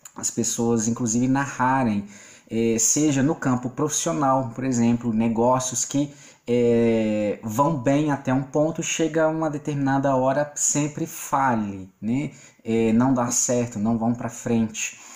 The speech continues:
Relacionamentos, né? É, tem muitas, muitas pessoas re-, é, reclamam: "Nossa, parece que eu sempre atraio pessoas do mesmo tipo, pessoas que vão, no fim das contas, é, me trair, pessoas que, no fim das contas, vão me abandonar, né?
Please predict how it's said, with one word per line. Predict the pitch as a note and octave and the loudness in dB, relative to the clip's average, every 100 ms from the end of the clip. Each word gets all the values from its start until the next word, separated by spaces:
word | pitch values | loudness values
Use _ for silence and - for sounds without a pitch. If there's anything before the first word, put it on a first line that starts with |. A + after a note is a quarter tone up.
| - - | -20 -20
Relacionamentos, | - C#3 C3 - D3 C#3 C3 B2+ C#3 C3+ G#2+ A#2+ | -6 -4 -4 -2 0 4 4 4 2 0 -4 0
né? | B2 D#3 D#3 - _ | 0 0 -6 -20 _
É, | - A2 A2 A2 G#2+ G#2 G#2 | -8 -4 -2 -2 -2 -4 -2
tem | A#2+ | 2
muitas, | B2 C3 C3+ - - | 2 2 0 -2 -2
muitas | B2 A#2 - | -2 -2 -4
pessoas | A#2 - B2 - | -4 -2 -2 -2
re-, | C3 C3 A#2+ | -6 -10 -6
é, | A2+ A2 A2 G#2+ G#2 F#2+ F#2+ | -4 -4 -4 -4 -4 -6 -4
reclamam: | B2+ - C#3+ C#3+ C3 G#2+ F#2 - - - | -6 -4 0 2 2 0 -2 -12 -18 -8
"Nossa, | C3+ C#3+ | -4 -4
parece | B2+ C#3 C3+ | 0 0 0
que | D3+ | -2
eu | |
sempre | - E3+ E3+ D#3+ | -2 -2 0 -2
atraio | D#3 - C#3+ C#3 C#3 | -2 -2 0 2 0
pessoas | B2 C#3+ - C3+ C#3 | -2 -6 -6 -4 -2
do | C3 | 2
mesmo | C3 C3 C#3+ | 2 2 -2
tipo, | D3 - - D#3 - A2 | -8 -8 -6 -6 -8 -12
pessoas | G#2 A#2+ - B2+ B2 | -6 -6 -4 -4 -4
que | - | -4
vão, | A#2 B2 B2+ | -2 0 0
no | B2+ | 0
fim | - B2 | 0 0
das | A2 - | 0 -2
contas, | - B2 B2+ C#3 - - - - _ | -2 -2 -2 -4 -4 -6 -14 -20 _
é, | A2+ A2+ A2+ | -4 0 2
me | A#2+ | 2
trair, | B2 B2 B2+ B2 C3 B2 A#2 | 0 -2 2 4 4 4 0
pessoas | A2+ A2 - A2+ | -8 -8 -6 -6
que, | - | -4
no | A#2 | -4
fim | - A2+ | -4 -4
das | G#2+ G#2+ | -4 -2
contas, | - A#2 A#2+ | -2 -2 -2
vão | A2 A#2 | 0 2
me | A#2 | 2
abandonar, | A2 A2 A2+ A#2 A2 A2 A2+ A2+ A2 | 2 2 2 2 2 2 0 -4 -4
né? | G#2+ B2 | -2 -2